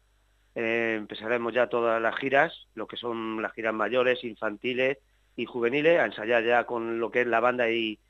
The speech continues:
y cuadrar bien la canción y, y a, y a ultimar ú-, últimos detalles de todo lo que, de lo que conlleva. El, la próxima semana también todo ya viene ya,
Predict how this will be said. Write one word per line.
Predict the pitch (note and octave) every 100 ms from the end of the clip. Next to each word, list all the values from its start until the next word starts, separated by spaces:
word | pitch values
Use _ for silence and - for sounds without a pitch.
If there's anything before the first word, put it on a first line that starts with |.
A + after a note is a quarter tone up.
| _ -
y | A#2+
cuadrar | B2+ A#2+ C3 B2+
bien | C3
la | C3
canción | C3 B2 C#3+ D3+ - _ _
y, | C#3 D#3+ - -
y | C3+
a, | C3 B2 -
y | C3
a | C3
ultimar | A#2+ A#2+ D3
ú-, | D3 C#3
últimos | C#3+ C#3 B2 A#2
detalles | G#2+ A#2+ A2+
de | G#2+
todo | G#2+ A#2 G#2+
lo | G2+
que, | G#2 G2+ - _ _ _ _
de | B2+
lo | A#2
que | G#2+
conlleva. | G2+ G2+ C3+ A#2 G2 G#2+
El, | A2 G#2+ G#2+ G#2
la | G#2
próxima | A2+ A#2 A2+
semana | A#2+ A#2+ A#2
también | A#2 B2 B2 A#2+ _ _ _ _ _ _ _
todo | C3 C3+
ya | C#3+
viene | C3+ C3+ B2
ya, | C#3+ -